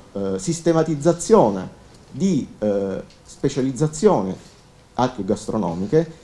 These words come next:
in grado di proporre dei prodotti di qualità, perché purtroppo di archeogastronomia o di archeocucina si parla tanto negli ultimi anni, ma non sempre ciò che viene proposto in realtà è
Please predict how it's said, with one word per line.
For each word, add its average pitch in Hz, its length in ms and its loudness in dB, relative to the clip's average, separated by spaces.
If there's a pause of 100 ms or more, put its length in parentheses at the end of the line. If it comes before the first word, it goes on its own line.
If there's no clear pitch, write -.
in 160 160 2
grado 214 260 6
di 135 140 4
proporre 117 720 6
dei 143 120 2
prodotti 180 360 2
di 110 80 -6
qualità, 113 520 2 (500)
perché 151 200 2
purtroppo 185 440 8
di 160 420 2
archeogastronomia 127 1500 4
o 113 60 0
di 120 100 2
archeocucina 110 920 -2
si - 140 -10
parla 120 400 -2
tanto 117 380 0
negli 95 200 0
ultimi 113 340 -2
anni, 101 440 -4 (260)
ma 156 160 4
non 190 260 2
sempre 120 460 2
ciò 135 140 2
che 120 120 2
viene 110 260 2
proposto 117 420 2
in 107 120 2
realtà 120 640 4 (300)
è 165 300 12